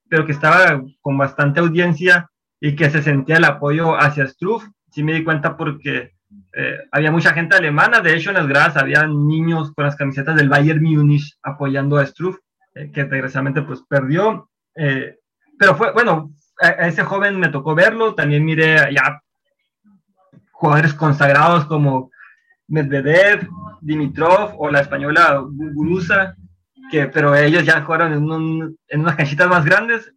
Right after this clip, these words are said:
pero esos fueron los cuatro partidos que me tocó ver de los jóvenes a Struff, eh, que ahí t-, puedes haber una entrevista pendiente.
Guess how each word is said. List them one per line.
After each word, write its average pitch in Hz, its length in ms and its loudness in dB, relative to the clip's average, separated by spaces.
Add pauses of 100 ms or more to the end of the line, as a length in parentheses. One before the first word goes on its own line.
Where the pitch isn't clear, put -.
(120)
pero 156 280 -4 (200)
esos 151 280 0
fueron 190 200 0
los 143 100 -6
cuatro 175 320 -4
partidos 165 380 -2
que 151 100 -6
me 139 80 -4
tocó 160 240 -12
ver 220 320 2 (160)
de 143 140 -6
los 131 120 -6
jóvenes 160 400 -4
a 135 100 -6
Struff, 240 440 -8 (520)
eh, 127 440 -6 (160)
que 135 80 -8
ahí 131 140 -6
t-, - 160 -20
puedes 151 380 -2 (140)
haber 139 200 0
una 165 260 2
entrevista 131 440 -2
pendiente. 214 640 0